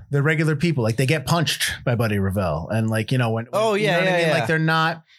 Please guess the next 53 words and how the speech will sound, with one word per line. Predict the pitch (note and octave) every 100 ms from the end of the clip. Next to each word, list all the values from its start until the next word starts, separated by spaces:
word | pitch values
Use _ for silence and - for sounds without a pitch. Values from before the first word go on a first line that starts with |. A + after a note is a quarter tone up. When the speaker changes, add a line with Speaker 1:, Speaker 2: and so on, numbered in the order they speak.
| _ -
Speaker 1:
they're | D3
not | F3 E3
infallible. | D3 - C#3+ C#3+ C3 C#3 C3
They're | C#3
not | D3 - -
scary | - - - D3+ C#3+ C#3 C#3 C3+
and |
overbearing | C#3 C3 B2 C3+ C3 C3+ C3+ C#3+
in | D3 C3
terms | C#3+ C3+ C3
of, | C3+
yes, | E3+ D3+
when | E3
he | D3+
goes | C#3+
to | B2
the | C3
prin-, | B2+ C#3 C3
vice | C3
principal | B2+ C3+ C3 C3+
office, | C3 B2+ C#3+
that's | C3
how | C3 B2
it's | A2+
set | - A#2
up | B2 B2+
for | C#3+
Jerry. | B2+ C#3 C#3 C3
Like, | A#2
you | B2
know, | G#2+
with | G2+ G2 -
the, | G#2+ -
Speaker 2:
Well, | G#3
I | F#3
Speaker 1:
just |
Speaker 2:
think | G#3+
Speaker 1:
kinda | E3+
Speaker 2:
that's | E3
Speaker 1:
way | D#3+
Speaker 2:
the |
whole | C#3 C3+
Speaker 1:
sh-, | B2+
way | F3
Speaker 2:
point. | E3 -
Speaker 1:
shot. | C3
Speaker 2:
Toward | C#3+ -
the | C3
end, | C#3+ C3
Speaker 1:
Yeah. |
Speaker 2:
it's | A2
like, | B2 A2+ -
hey, | C3 B2 A2+